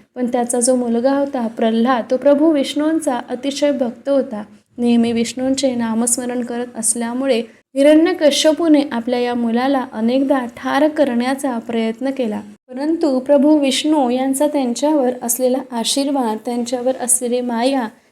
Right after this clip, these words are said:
यामुळे भक्त प्रल्हादला कुणीही ठार करू शकले नाही आणि हातही लावू शकले नाही. तेव्हा अखेर कंटाळून हिरण्यकश्यपूने भक्त प्रल्हादला म्हणाले की, "तुझा रक्षक, तुझा देव कुठे आहे ते सांग."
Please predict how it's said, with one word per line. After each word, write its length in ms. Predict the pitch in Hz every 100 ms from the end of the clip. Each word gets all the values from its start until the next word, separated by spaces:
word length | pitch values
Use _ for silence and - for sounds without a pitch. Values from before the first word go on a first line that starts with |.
| _
यामुळे 500 | 269 294 349 349 269
भक्त 280 | 240 254 -
प्रल्हादला 720 | 294 277 247 262 285 254 233
कुणीही 600 | 233 247 247 294 311 240 -
ठार 240 | 247 254
करू 280 | 294 269 262
शकले 380 | 262 233 247 247
नाही 380 | 240 214 240 220 - _ _
आणि 180 | 277 339
हातही 560 | 330 285 277 - 330
लावू 220 | 311 247 277
शकले 380 | 277 247 240
नाही. 380 | 269 233 240 226 226 - _ -
तेव्हा 300 | 240 226 247
अखेर 300 | 226 - 254
कंटाळून 680 | 254 247 233 247 277 285 247
हिरण्यकश्यपूने 1120 | 233 262 269 302 339 294 285 302 302 311 277
भक्त 320 | 247 269 269 320
प्रल्हादला 580 | 311 262 269 285 294
म्हणाले 480 | 330 311 254 269 269
की, 440 | - - _ 330 330
"तुझा 260 | 320 349
रक्षक, 520 | 294 269 269 330 277 240 240
तुझा 260 | 269 285
देव 320 | 285 285 294 240
कुठे 320 | 262 247 294
आहे 300 | 285 240 269
ते 200 | 269 285
सांग." 280 | 269 220